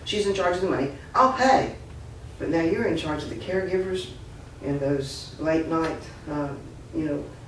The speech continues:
hours when the caregiver doesn't show up, the sister has to show up, uh, you know.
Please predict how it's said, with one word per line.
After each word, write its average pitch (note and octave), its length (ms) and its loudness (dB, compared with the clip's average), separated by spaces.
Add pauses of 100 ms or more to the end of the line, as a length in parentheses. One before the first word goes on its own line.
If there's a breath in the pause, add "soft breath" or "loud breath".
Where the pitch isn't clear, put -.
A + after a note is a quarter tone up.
(100)
hours D#3+ 540 0
when C#3+ 100 -4
the C3 80 -2
caregiver D#3 400 0
doesn't D#3 240 -2
show D3+ 280 0
up, - 280 0
the - 140 -4 (440)
sister E3 460 -2
has D3+ 300 -6
to D#3 80 -6
show D3+ 320 0
up, D#3 260 -6
uh, C3+ 40 -6 (200)
you D3 100 -2
know. D3 100 -4